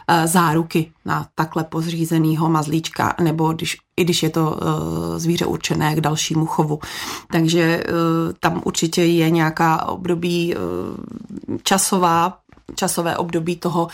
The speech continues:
eh, kdy, eh, na takový ty úplně jakoby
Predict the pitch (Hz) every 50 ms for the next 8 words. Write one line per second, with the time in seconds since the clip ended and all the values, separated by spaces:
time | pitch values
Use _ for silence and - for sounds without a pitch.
0 | - - - - - - - - 175 165 165 170 170 170 170 175 165 160 160 160
1 | 160 156 - - 147 165 160 160 160 160 165 - _ _ _ - - - - 196
2 | 196 180 156 127 98 - - _ _ _ - - - - 175 165 160 165 - 175
3 | 175 - 180 - - 165 165 170 165 160 160 160 - 170 175 185 - - 165 165